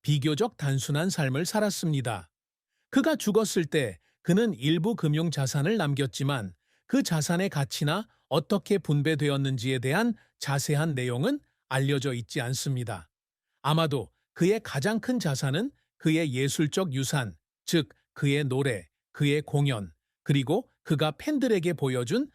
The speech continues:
사랑일 것입니다. 김재중의 어머니는 힘든 시절을 보내며 그를 키워낸 사람으로 항상 그가 겪는 슬픔을 가장 잘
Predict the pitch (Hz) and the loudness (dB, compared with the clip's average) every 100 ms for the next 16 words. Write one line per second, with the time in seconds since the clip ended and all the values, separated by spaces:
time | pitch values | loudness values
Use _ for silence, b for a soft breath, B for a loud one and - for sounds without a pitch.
0 | b - - 247 233 190 165 143 151 123 | b -10 -2 0 2 0 0 -2 -2 -4
1 | 113 98 85 _ _ _ _ _ _ _ | -6 -8 -12 _ _ _ _ _ _ _
2 | _ - 208 214 240 226 226 160 156 160 | _ 2 4 4 2 2 2 2 2 2
3 | 151 214 151 - _ - 277 240 262 240 | 0 0 -2 -8 _ 2 4 4 2 2
4 | 190 170 151 156 143 135 120 135 254 _ | 0 2 2 0 0 0 -2 -4 -6 _
5 | _ - 165 180 - - 262 196 160 190 | _ 0 2 2 -2 0 2 2 2 0
6 | 170 147 135 127 113 87 _ _ _ _ | 0 -2 0 -2 -4 -8 _ _ _ _
7 | - 311 302 247 180 127 165 185 160 143 | 0 2 2 2 0 0 0 0 0 0
8 | 135 160 202 240 226 190 147 95 - _ | 0 0 0 -2 -2 -2 -2 -6 -14 _
9 | - 143 151 214 247 - 135 135 | -8 -4 0 0 0 -2 -2 -4